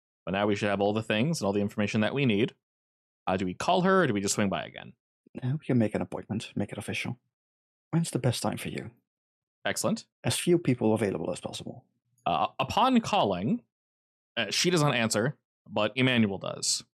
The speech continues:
Speaker 1: He definitely seems confused as to what you guys are attempting to do, but he'll let you know that he's definitely going to need to, we're, we'll all be here effectively. He needs you to run us down exactly what you're doing from start to finish.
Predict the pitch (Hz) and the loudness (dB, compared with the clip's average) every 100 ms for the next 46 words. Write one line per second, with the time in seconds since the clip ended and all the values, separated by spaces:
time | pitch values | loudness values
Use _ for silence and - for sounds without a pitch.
0 | _ _ _ _ _ _ 127 143 185 196 | _ _ _ _ _ _ -4 0 2 2
1 | 175 165 - 110 113 117 101 104 107 98 | 4 2 2 2 2 2 0 -2 -2 0
2 | 98 95 - - - 110 113 107 107 - | 0 -2 -6 -6 -2 0 2 0 -2 -4
3 | 98 90 104 143 233 226 _ _ _ _ | -10 -2 0 4 2 0 _ _ _ _
4 | _ _ - 90 101 98 95 - - - | _ _ -8 -2 2 4 2 0 -4 -4
5 | 104 123 123 131 135 120 123 113 98 113 | -6 -4 0 2 2 2 0 0 -2 0
6 | 113 101 - 113 101 107 101 98 98 98 | 0 0 -2 -4 -2 -2 0 0 -2 -4
7 | 92 - 92 87 85 - _ 117 120 135 | -4 -6 -6 -6 -8 -12 _ -8 -4 0
8 | 147 147 156 143 127 113 104 104 95 92 | 2 2 4 4 2 2 0 0 0 -2
9 | 101 - 95 92 92 - 123 127 120 110 | -4 -4 -8 -6 -6 -6 -2 0 2 0
10 | 107 110 - 120 120 113 - 107 101 98 | 0 0 0 0 2 2 2 0 0 0
11 | 101 95 104 107 98 95 - - 101 - | -2 -2 -4 -2 -2 -2 -4 -2 -2 -2
12 | - 90 - - - | -8 -8 -8 -14 -14